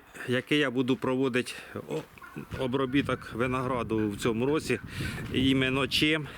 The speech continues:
е, бо я це все вже отримав,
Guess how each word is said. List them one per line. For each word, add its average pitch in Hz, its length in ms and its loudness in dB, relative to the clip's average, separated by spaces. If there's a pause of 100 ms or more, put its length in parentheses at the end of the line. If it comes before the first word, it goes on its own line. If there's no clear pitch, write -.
(640)
е, 110 280 0
бо 113 180 2
я 131 160 0
це 135 160 -4
все 131 260 -2
вже 120 200 0
отримав, 131 640 0